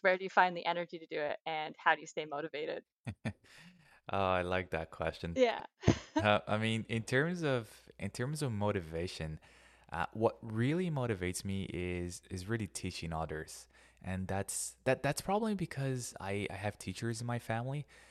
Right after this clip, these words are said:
Speaker 2: So it, it's, it's likely in my blood <laughs> anyways. So yeah, I, I really love seeing people, you know, learning and discovering new things. Uh, one of my favorite things actually is when,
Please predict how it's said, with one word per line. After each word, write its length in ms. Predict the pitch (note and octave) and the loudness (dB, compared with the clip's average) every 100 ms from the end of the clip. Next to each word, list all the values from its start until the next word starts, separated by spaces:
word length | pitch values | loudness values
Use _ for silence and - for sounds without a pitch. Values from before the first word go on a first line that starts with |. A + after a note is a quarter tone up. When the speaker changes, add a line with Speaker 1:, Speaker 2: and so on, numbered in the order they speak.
| - - | -18 -4
Speaker 2:
So 120 | G2+ | -2
it, 100 | - | 0
it's, 220 | G2 - | -2 0
it's 180 | G2+ - | -2 0
likely 380 | F2+ A2 - F2+ | 2 2 2 0
in 40 | |
my 120 | E2+ | -2
blood 260 | D#2 E2+ G2 | -2 -2 0
<laughs> 0 | |
anyways. 480 | G2+ A2+ A2+ A#2+ - - - - | 0 2 2 0 -4 -16 -18 -8
So 120 | - | 0
yeah, 220 | G2+ E2+ | 2 4
I, 240 | C2+ F#2 G2+ | 4 4 2
I 60 | F#2+ | 0
really 260 | G#2+ C#3 C#3 | 0 2 2
love 240 | G2 F#2 | 2 0
seeing 300 | - G2 F#2 | -2 -2 -4
people, 400 | - F#2 F#2 F#2 | -4 -4 -2 -2
you 80 | F2 | -2
know, 240 | F2 F2 - | -2 -2 -4
learning 460 | F2+ F#2 G2 G2 | -2 0 2 0
and 80 | F#2 | -2
discovering 500 | E2+ - F#2+ F2 F#2 | -4 -4 -2 0 0
new 140 | F#2 E2+ | -2 -6
things. 560 | - F#2+ F#2+ F#2+ - - - - - | -4 -2 0 -2 -4 -10 -20 -16 -10
Uh, 220 | E2 E2+ | -6 -4
one 160 | - G#2+ | 0 0
of 60 | A2+ | 2
my 100 | G#2 | 0
favorite 320 | A2 G#2 G#2 | 0 0 0
things 300 | G#2 G2 - | 0 0 -2
actually 440 | F2+ F#2+ - G2+ | -4 -4 -4 -4
is 100 | F#2 | -4
when, 400 | F2+ F#2 F2+ F2+ | -2 0 0 -2